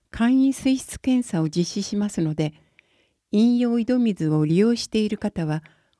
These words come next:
お申し込みください。受付期間、七月九日月曜から二十日金曜、午前八時四十五分から午後五時三十分。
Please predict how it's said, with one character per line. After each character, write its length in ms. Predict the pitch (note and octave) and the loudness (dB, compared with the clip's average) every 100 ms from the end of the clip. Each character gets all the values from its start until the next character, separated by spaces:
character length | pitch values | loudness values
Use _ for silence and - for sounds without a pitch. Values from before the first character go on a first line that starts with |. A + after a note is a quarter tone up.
| _ - | _ 0
お 120 | F3 | 2
申 200 | F#3 A3 | 2 0
し 120 | - | -2
込 140 | - | -2
み 140 | A3 A3+ | 0 0
く 140 | - | -2
だ 120 | D#3+ | -4
さ 200 | D#3 E3 | -4 -4
い。 80 | D#3 _ _ _ _ _ _ _ _ _ _ _ _ _ _ _ | -4 _ _ _ _ _ _ _ _ _ _ _ _ _ _ _
受 280 | - F#3 F3 | -4 0 0
付 300 | - - A#3+ | 0 -2 -2
期 160 | - - | -2 -8
間、 300 | E3+ C#3+ - _ _ _ _ _ _ _ _ | -6 -6 -10 _ _ _ _ _ _ _ _
七 280 | - - B3 | -16 -4 0
月 240 | B3+ B3 - | 0 -2 -2
九 140 | A3 | -2
日 360 | - G#3 G3+ G3 | 0 0 0 2
月 320 | G3 - A#3+ | 2 0 0
曜 160 | B3+ A3+ | 0 0
か 180 | - | 0
ら 180 | D#3+ D#3+ _ _ _ | 0 -2 _ _ _
二 140 | - F#3 | -4 -4
十 140 | - | -2
日 180 | - A3+ | -2 -2
金 280 | - G#3 G3 | 0 -2 2
曜、 320 | F3+ B2 - _ _ _ _ _ _ _ _ | 2 2 -2 _ _ _ _ _ _ _ _
午 180 | - A#3+ | 4 6
前 260 | A#3 F#3 D3+ - _ - | 6 2 0 -6 _ -8
八 300 | A3+ - C4+ | -4 0 2
時 160 | A3+ | 2
四 240 | A#3+ C4 A3+ | 4 4 4
十 200 | F3+ E3 | 2 2
五 160 | F3+ | 2
分 240 | G3 A3 G#3 | 2 0 0
か 160 | E3 | 0
ら 140 | D#3 D#3+ - _ _ - | 0 -2 -10 _ _ 0
午 160 | A3 G3+ | 2 4
後 200 | C3 - | 2 0
五 140 | G#3+ | 0
時 160 | A3 - | 0 -2
三 260 | - G3+ G#3 | -2 -2 2
十 160 | F3 | 0
分。 340 | - - C3 | -2 -2 -4